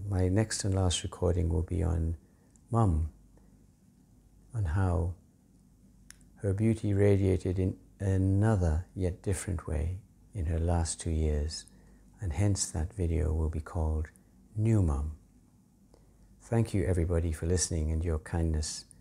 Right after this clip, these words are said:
I look forward to meeting many of you personally,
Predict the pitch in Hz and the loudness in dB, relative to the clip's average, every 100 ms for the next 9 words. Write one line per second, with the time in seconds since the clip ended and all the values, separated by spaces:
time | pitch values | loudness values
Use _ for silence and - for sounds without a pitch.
0 | - - - - - 101 98 - 107 - | -20 -20 -20 -20 -6 -4 -2 0 0 0
1 | 95 92 92 87 87 98 92 90 82 - | 0 0 0 0 2 2 0 0 -4 -2
2 | 104 98 - 95 95 | -2 -2 -2 -2 -2